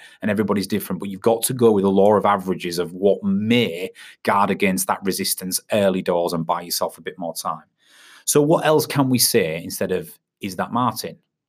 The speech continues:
or, "Is that Fiona?" Well, let's rewind. A good practice to always add a human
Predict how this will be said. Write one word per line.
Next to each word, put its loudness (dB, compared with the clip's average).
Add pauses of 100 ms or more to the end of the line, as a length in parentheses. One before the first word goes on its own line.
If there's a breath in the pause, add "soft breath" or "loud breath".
(100)
or, 0
"Is -10
that -8
Fiona?" -2 (680 soft breath)
Well, 6
let's 0
rewind. -2 (880)
A -4
good 2
practice -4
to -10
always 2 (100)
add 0
a -2
human 0